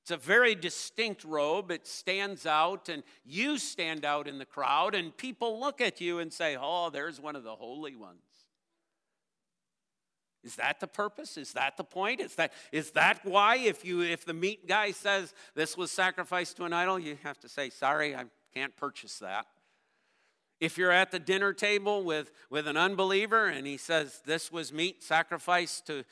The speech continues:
to an idol," and you have to say, "Sorry, can't eat that." Is, is that so you look like you're better than him?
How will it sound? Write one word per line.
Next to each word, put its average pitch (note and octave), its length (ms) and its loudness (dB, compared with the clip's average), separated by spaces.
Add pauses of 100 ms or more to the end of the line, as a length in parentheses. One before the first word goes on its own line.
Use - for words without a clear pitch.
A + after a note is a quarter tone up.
(240)
to D3 160 -6
an C3+ 120 -4
idol," F3 440 4
and B2+ 280 -12
you C#3+ 140 -6
have C#3+ 220 -6
to A#2+ 80 -20
say, C3 220 -8
"Sorry, D3 480 -8 (240)
can't D3 220 -8
eat D3+ 200 -8
that." B2+ 240 -8
Is, C3 200 -12 (100)
is E3 200 -2
that G#3 260 8 (300)
so G3+ 220 -2
you A#3 500 2
look D#4 280 8
like C#4 520 4 (2750)
you're F#3+ 120 2
better G3 360 4
than G#3 180 -2
him? G#3+ 300 -6